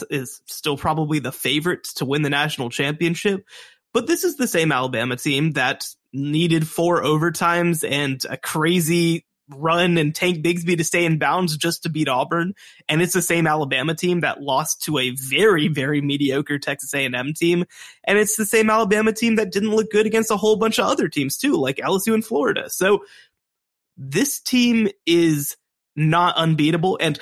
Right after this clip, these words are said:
and that clip right there that I just said is why Will Anderson's decided that, uh,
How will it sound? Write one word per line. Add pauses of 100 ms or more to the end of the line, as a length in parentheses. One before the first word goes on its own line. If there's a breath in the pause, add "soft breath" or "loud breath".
(140 loud breath)
and
that
clip
right
there
that
I
just
said
is
why
Will
Anderson's
decided
that,
uh,